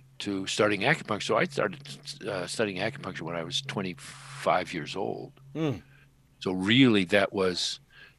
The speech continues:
cause I was always looking, I was looking, I was looking, like, Yeah. What, what do I wanna do? And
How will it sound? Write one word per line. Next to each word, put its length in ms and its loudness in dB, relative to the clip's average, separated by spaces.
cause 200 2
I 60 10
was 140 6
always 280 4
looking, 340 -4
I 60 -6
was 160 -10
looking, 340 -10
I 60 -8
was 120 -12
looking, 220 -12
like, 120 -12
Yeah. 100 -16
What, 180 -12
what 120 -16
do 80 -10
I 100 -6
wanna 240 -4
do? 220 4
And 280 2